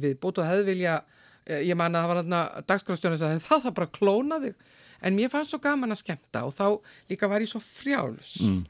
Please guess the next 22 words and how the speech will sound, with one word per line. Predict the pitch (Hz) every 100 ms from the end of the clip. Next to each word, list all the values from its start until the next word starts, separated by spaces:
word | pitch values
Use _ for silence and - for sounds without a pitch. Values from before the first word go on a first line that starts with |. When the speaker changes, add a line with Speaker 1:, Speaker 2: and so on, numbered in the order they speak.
| -
Speaker 1:
af | 170
því | 185
þá | 220 233
var | 208
ég | 196
byrjuð | 220 190 165 151 _ _ -
að | -
þvælast. | 294 254 127 - - - - - -
Speaker 2:
Já. | 135 101 - _ _ _ _ - - _ -
Speaker 1:
Ég | 156
tók | 226 240 -
peningana | 226 220 190 185
sem | 190
ég | 175
fekk | 208 -
í | 175
Fóstbræðrum | 190 - 143 139 135
og |
fór | - 220
bara | 185 156
að | -
kafa | - 214 233 202